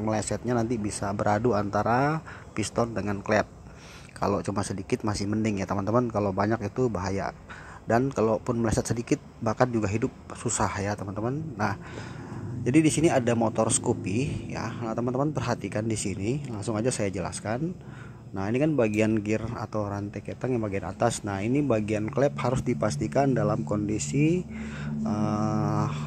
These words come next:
nol ya, atau posisi sudah rapat, tutup rapat ya klepnya, jadi sudah netral. Nih ya,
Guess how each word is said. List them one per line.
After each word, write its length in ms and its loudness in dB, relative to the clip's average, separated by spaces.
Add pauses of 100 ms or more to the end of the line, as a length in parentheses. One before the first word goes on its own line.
(160)
nol 320 6
ya, 240 0
atau 400 2 (1400)
posisi 400 0
sudah 480 2
rapat, 400 4
tutup 320 -2
rapat 320 0
ya 240 2
klepnya, 400 -4
jadi 240 2
sudah 400 -2 (320)
netral. 640 0 (640)
Nih 160 -2
ya, 20 -2